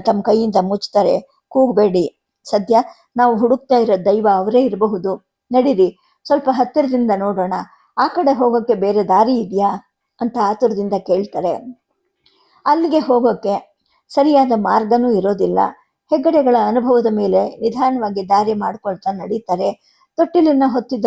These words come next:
ಬೋಯಿಗಳಿಗೆ ಬಹಳ ಕಷ್ಟ ಅನ್ಸುತ್ತೆ. ಲಕ್ಷ್ಮೀ ದೇವಿ ಯಾವುದೋ ಮಹಾ ಆಪತ್ತಿನಲ್ಲಿ ಇದ್ದೇನೆ ಅಂತ ಅನ್ಕೊಂಡು ತಲೆ ಬಗ್ಗಿಸ್ಕೊಂಡು ಕಣ್ಣು ಮುಚ್ಕೊಂಡು ನರಸಿಂಹನ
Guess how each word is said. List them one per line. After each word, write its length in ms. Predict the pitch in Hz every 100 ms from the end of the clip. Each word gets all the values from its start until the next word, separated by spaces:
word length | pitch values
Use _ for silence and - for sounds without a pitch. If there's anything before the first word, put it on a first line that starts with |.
| 185
ಬೋಯಿಗಳಿಗೆ 680 | 233 254 277 233 196 180
ಬಹಳ 260 | 196 202 214 220
ಕಷ್ಟ 240 | - - 247
ಅನ್ಸುತ್ತೆ. 460 | 247 190 185 - 180 - _ _ -
ಲಕ್ಷ್ಮೀ 340 | 269 - 311 311
ದೇವಿ 480 | 247 220 220 220 - _ _
ಯಾವುದೋ 480 | 226 240 277 262 262
ಮಹಾ 480 | 208 208 247 254 208
ಆಪತ್ತಿನಲ್ಲಿ 580 | - 277 277 247 220 185
ಇದ್ದೇನೆ 400 | 180 240 226 196
ಅಂತ 260 | 202 208 214
ಅನ್ಕೊಂಡು 480 | 208 214 233 202 196
ತಲೆ 240 | - 208
ಬಗ್ಗಿಸ್ಕೊಂಡು 800 | 220 214 214 - 196 185 180 - _ _
ಕಣ್ಣು 240 | _ 294 311
ಮುಚ್ಕೊಂಡು 520 | 247 - - 190 190
ನರಸಿಂಹನ 520 | 190 202 - 262 254